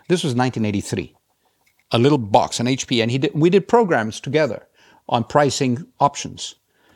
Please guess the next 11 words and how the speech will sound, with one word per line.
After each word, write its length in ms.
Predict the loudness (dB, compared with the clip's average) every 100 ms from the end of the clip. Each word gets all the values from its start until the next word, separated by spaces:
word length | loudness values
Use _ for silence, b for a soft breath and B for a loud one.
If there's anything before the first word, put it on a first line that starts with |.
| b _
So 200 | -4 0
then 460 | 2 2 2 0 0
when 220 | 0 2
I 80 | 2
got 260 | 2 2
my 120 | 0
first 260 | 0 0 2
job 160 | 0 0
as 100 | -4
a 60 |
trader, 640 | -2 0 2 2 0 -4